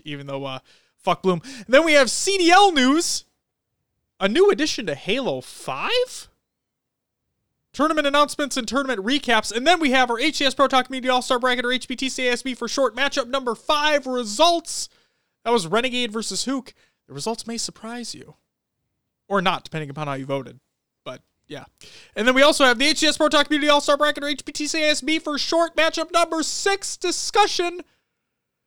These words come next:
which is Pistola going up against Eco. And finally, we have Halo Reach has released on M C C and P C.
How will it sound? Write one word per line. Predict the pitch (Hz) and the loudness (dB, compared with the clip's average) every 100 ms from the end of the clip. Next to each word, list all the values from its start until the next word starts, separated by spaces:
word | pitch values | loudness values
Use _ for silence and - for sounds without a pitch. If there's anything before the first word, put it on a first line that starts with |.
| _ _ _ _ _ _ _ 208 | _ _ _ _ _ _ _ -8
which | 254 254 | -6 -4
is | 233 | -6
Pistola | 240 - 254 226 | -8 -2 -2 -2
going | 208 226 214 | -4 -6 -6
up | 214 | -6
against | 208 190 - | -8 -10 -12
Eco. | 233 269 180 170 - _ _ _ _ _ _ _ _ _ _ _ _ - | -10 -6 -4 -6 -8 _ _ _ _ _ _ _ _ _ _ _ _ -8
And | 220 | -2
finally, | 339 359 339 294 | 2 2 2 0
we | 277 277 | -2 -2
have | 247 254 240 302 277 | 0 0 -2 -8 4
Halo | 440 427 381 | 6 8 8
Reach | 392 381 | 6 6
has | 370 381 | 4 4
released | 311 320 330 - | 4 2 2 4
on | 339 285 | 4 6
M | 269 | 4
C | 285 - | 2 -2
C | - 277 226 | 2 2 2
and | 214 | 2
P | 277 196 | 2 0
C. | - - | -2 -6